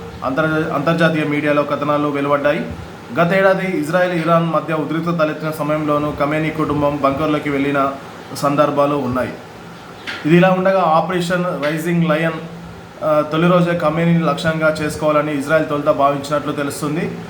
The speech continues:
కానీ అణుశుద్ధి కార్యక్రమాన్ని పూర్తి నిర్వీర్యం చేసుకునేలా ఇరాన్కు మరొక అవకాశం ఇవ్వాలని నెతన్యాహు సర్కారు యోచిస్తున్నట్లు సమాచారం.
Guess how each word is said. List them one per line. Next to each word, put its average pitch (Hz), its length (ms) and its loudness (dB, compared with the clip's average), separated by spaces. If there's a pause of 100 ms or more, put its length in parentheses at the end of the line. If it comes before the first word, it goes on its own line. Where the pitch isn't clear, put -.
(220)
కానీ 170 240 4
అణుశుద్ధి 175 400 2
కార్యక్రమాన్ని 170 720 0
పూర్తి 170 220 0
నిర్వీర్యం 160 440 0
చేసుకునేలా 156 600 0
ఇరాన్కు 151 460 0
మరొక 151 380 0
అవకాశం 147 580 0
ఇవ్వాలని 143 420 2 (420)
నెతన్యాహు 165 420 0
సర్కారు 156 440 2
యోచిస్తున్నట్లు 147 680 -4
సమాచారం. 151 600 -2